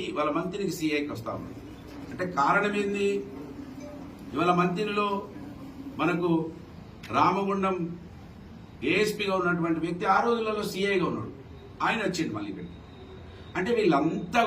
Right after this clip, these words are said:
కూడా రావడానికి కారణం ఏంటంటే కాంగ్రెస్ పార్టీకి అందరినీ బీఆర్ఎస్ నుంచి కండువాలు వేపియాలి.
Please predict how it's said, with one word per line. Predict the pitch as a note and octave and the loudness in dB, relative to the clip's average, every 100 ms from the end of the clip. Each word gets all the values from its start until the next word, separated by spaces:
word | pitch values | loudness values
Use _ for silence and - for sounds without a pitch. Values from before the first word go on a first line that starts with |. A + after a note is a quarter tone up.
| G3 | 4
కూడా | F#3+ G#3 G3+ | 2 2 4
రావడానికి | E3 F3+ F#3 F#3 E3 C#3+ | 4 4 4 0 0 2
కారణం | D3 E3 F3 D3 | 2 2 2 2
ఏంటంటే | B2 A#2+ A#2 D#3 A#3 - - - - - - - | 0 -4 -4 -2 -4 -6 -12 -18 -18 -18 -10 0
కాంగ్రెస్ | B2 E3+ G3 F#3+ - | 2 4 4 2 0
పార్టీకి | F#3+ D3 D3 C#3+ C3 A#2 | 0 0 0 -2 -4 -2
అందరినీ | A#2+ C#3+ C#3 C3 A#2 | 0 0 0 -2 -2
బీఆర్ఎస్ | A#2 B2+ B2+ G#2+ | 0 0 0 -4
నుంచి | A2+ G#2+ G#2 | -6 -6 -6
కండువాలు | G2 G#2 A#2 B2 | -4 -2 0 0
వేపియాలి. | B2 C3+ D#3 | -2 0 0